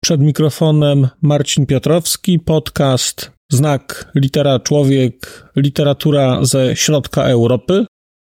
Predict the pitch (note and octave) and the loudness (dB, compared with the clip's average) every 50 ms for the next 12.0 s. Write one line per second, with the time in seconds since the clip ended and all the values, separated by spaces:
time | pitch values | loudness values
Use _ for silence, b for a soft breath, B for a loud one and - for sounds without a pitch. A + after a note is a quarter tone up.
0 | _ _ _ _ _ _ _ - C3+ D3 F#3+ - - A#3 G#3+ G3+ F#3+ F#3+ F3+ E3+ | _ _ _ _ _ _ _ 0 2 2 2 0 0 0 0 2 0 0 0 -2
1 | - _ _ _ _ _ _ - - E3 F3 F3+ E3+ F3+ D#3+ E3 E3 D#3+ D3+ D3+ | -4 _ _ _ _ _ _ -4 -2 0 2 2 2 2 2 2 2 2 2 2
2 | E3+ E3 E3 _ - D#3+ D#3 D3+ C3 B2 C#3+ C#3+ C#3+ C3+ - C#3+ B2+ - _ C3+ | 2 0 -2 _ 0 2 2 4 2 2 2 2 2 2 2 0 -2 -2 _ -2
3 | A2+ - - D#3 D3+ E3+ F3+ F#3 A#3 A#3 A#3+ A#3+ A#3 - _ _ _ _ _ _ | -2 0 0 0 2 0 2 2 2 2 2 2 0 -2 _ _ _ _ _ _
4 | _ F#3 D#3+ C#3+ D3+ F#3+ G#3 G#3 - F#3+ F3 - - G3+ D3 C3+ C3 B2 - B2+ | _ 2 2 2 2 2 0 0 0 -2 -2 0 0 2 2 2 0 0 0 0
5 | B2 C3 C3 C3 - D#3 D3 C#3 - - - D3+ C3 B2+ B2+ A#2 - - - - | 2 2 2 2 2 0 0 0 -2 -2 -2 0 0 0 0 0 -2 -6 -4 -6
6 | - - C#3+ C3+ C3 C3 C3 C3+ C3+ - _ _ _ _ _ _ _ _ _ _ | -4 -2 0 0 2 2 2 0 -2 -4 _ _ _ _ _ _ _ _ _ _
7 | - - A2+ A2+ A#2+ C3 C#3 C3 A#2+ G2 E2+ D#2+ C#2+ C2 - - _ _ _ _ | -2 0 2 2 2 2 2 2 0 0 -2 -4 -6 -8 -12 -18 _ _ _ _
8 | _ _ _ _ _ _ _ _ _ _ _ _ _ _ _ _ _ _ - - | _ _ _ _ _ _ _ _ _ _ _ _ _ _ _ _ _ _ -4 -4
9 | F3 E3 - F#3+ F#3+ C4 A#3 G#3 F3+ D3+ C#3+ C#3 C#3 - D#3 C3 A2 C3 C#3 B2+ | -2 0 0 -2 0 0 0 2 2 2 2 0 0 0 0 0 2 2 0 0
10 | A2+ - - - C3+ B2+ A#2 G#2+ C3 B2+ A#2+ G2+ - B2 C3 C3 C#3+ E3+ G3 A#3 | 0 -2 0 0 0 0 2 2 2 2 0 2 0 0 2 2 2 2 2 0
11 | G3+ - _ _ - - - E3 F3 F#3 E3+ - - - - F3+ E3 D#3 D3+ D3+ | 0 -4 _ _ -4 -2 0 0 2 2 0 0 -2 -2 0 0 2 2 2 2